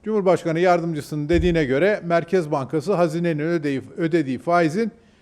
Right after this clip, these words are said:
yüzde yetmiş beşi kadar bir faiz ödemiş. İkisini toplarsak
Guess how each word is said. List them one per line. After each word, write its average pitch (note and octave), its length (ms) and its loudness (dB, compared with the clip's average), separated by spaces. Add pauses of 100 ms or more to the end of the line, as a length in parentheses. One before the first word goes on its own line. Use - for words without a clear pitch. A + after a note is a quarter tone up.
(240)
yüzde F3 500 0
yetmiş F3 420 -2
beşi F#3 240 -2
kadar F#3 320 -2
bir G3 80 -6
faiz F3 340 -2
ödemiş. F#3 480 0 (2500)
İkisini C#3 420 -12
toplarsak C#3+ 640 -4